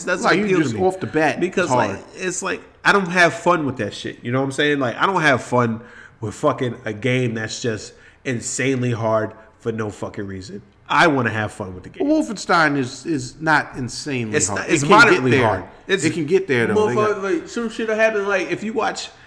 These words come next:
Speaker 1: one of the Salty playthroughs, I don't know if it's three or four, but nigga, I was on one fucking shit for, like, twenty minutes, son. Twenty minutes. And I'm like, "Yo, how the fuck do you beat this shit?"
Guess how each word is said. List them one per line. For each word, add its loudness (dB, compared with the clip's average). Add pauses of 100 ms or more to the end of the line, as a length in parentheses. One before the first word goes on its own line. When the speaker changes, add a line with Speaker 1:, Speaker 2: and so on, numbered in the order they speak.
(240)
Speaker 1:
one -2
of -4
the -2
Salty -4
playthroughs, -2
I 0
don't -4
know 2
if -4
it's -4
three -4
or 0
four, -2 (280)
but -4
nigga, 0 (300)
I -4
was -2
on 2
one -2
fucking -8 (500)
shit -2
for, -2
like, 2
twenty 0
minutes, 2
son. -8 (840)
Twenty 2
minutes. -2 (560)
And -10
I'm -8
like, -2
"Yo, 0
how 2
the 4
fuck -2
do -8
you -4
beat -2
this -12
shit?" -12